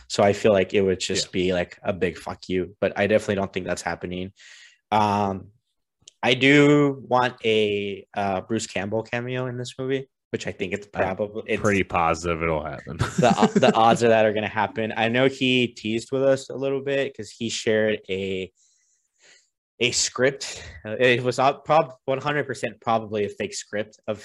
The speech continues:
Speaker 1: him and, uh, as Ash and Doctor Strange having a cameo together. Um, 'cause ironically, the Darkhold pulls a lot from,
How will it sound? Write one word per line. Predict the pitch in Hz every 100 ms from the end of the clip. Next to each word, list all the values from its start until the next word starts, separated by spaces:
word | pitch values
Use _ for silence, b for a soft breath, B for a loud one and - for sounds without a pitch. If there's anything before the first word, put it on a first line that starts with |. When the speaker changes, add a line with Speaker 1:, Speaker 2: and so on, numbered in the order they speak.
| -
Speaker 1:
him | 123 117 110 110 110
and, | 110 107 101 101 _ _ _ _ -
uh, | 107 98
as | - 110 -
Ash | 98 95 104 - -
and | - 107 101 98 95
Doctor | 104 - 107
Strange | - 95 101 101 -
having | 107 98 101
a | 95
cameo | - 92 92 104
together. | 104 110 123 127 131 135 135 b b b b _
Um, | 104 98 92 92 98 _ -
'cause | - 110
ironically, | 104 104 104 104 - 101 98 95 98 _ _ _ _ _ _ _ _ _ -
the | -
Darkhold | 95 90 - 98 95 -
pulls | - 92
a | 92
lot | 95 92 -
from, | - 95 92 90 92